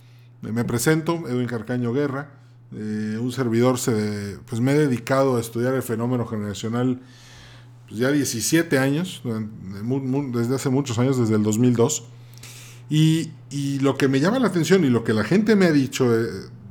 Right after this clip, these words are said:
me, me, me dijeron, "Eh, tienes que hacer un podcast, es muy interesante.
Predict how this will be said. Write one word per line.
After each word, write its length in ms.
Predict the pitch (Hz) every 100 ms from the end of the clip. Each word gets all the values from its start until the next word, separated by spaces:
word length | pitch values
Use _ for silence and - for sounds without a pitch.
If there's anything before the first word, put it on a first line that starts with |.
| 104
me, 180 | 113 110
me, 260 | 110 110 110
me 260 | 113 110 110
dijeron, 440 | 107 131 123 117
"Eh, 60 | 120
tienes 320 | 247 269 226
que 60 |
hacer 200 | 233 214
un 80 | 226
podcast, 500 | 190 220 226 143 120
es 120 | 165 180
muy 140 | 196
interesante. 680 | 185 170 156 180 180 139